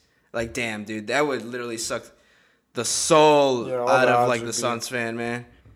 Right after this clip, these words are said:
Speaker 1: Yeah, so, so they essentially had to do it, and that's why it was a perfect scenario for him to get some minutes. I mean, good, got a good amount of minutes and a perfect scenario to, for Coach Bud to be like, "All right, what adjustments do I have to make?"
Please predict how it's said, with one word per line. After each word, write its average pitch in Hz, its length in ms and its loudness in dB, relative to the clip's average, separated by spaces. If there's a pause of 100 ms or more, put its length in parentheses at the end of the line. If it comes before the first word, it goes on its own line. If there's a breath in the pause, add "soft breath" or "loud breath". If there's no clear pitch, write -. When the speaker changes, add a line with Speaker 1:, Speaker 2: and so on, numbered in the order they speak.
(180)
Speaker 1:
Yeah, 123 220 0
so, 135 480 2
so 170 220 4
they 165 300 0
essentially 180 440 0
had 156 80 4
to 131 80 0
do 131 220 4
it, 131 80 4
and 123 60 0
that's 123 180 -2
why 139 100 4
it 127 80 4
was 127 160 2
a 123 60 -6
perfect 123 300 -4
scenario 117 400 -2
for 113 180 -6
him 113 80 -4
to 110 60 -8
get 107 180 -8
some 110 200 -4
minutes. 110 400 -6
I 107 80 -4
mean, 117 140 -4
good, 147 240 0
got 135 140 2
a 131 40 2
good 123 140 -2
amount 120 220 0
of 120 40 -2
minutes 123 320 -2
and 117 200 -6
a - 20 -12
perfect 117 260 -8
scenario 113 520 0
to, 107 100 -6 (120)
for 127 120 -12
Coach 120 320 -4
Bud 117 180 -2
to 113 60 -6
be 110 180 -2
like, 107 220 -4
"All 104 60 -2
right, 104 200 -4
what 120 140 -4
adjustments 120 480 -4
do 117 80 -2
I 107 80 0
have 107 140 -4
to 107 80 -10
make?" 117 400 -4